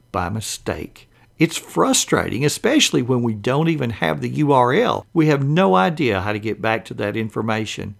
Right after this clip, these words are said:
Well, for years, I've used the keyboard shortcut on Windows of Shift Control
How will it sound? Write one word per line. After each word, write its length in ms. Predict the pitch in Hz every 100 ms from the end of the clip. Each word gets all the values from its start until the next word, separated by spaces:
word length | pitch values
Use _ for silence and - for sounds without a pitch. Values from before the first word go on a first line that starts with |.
| _ _ _ _ -
Well, 140 | 180
for 160 | 175 139
years, 320 | 165 190 151
I've 220 | 139 127
used 300 | 170 170 -
the 80 | 107
keyboard 520 | - 170 139 117 107
shortcut 760 | - - 170 175 - 113 98
on 240 | 98 104 107
Windows 520 | 113 123 117 131 127
of 240 | 110 98 - - - -
Shift 680 | - - 170 156 - - _ _
Control 800 | - 131 123 139 131 120 120 123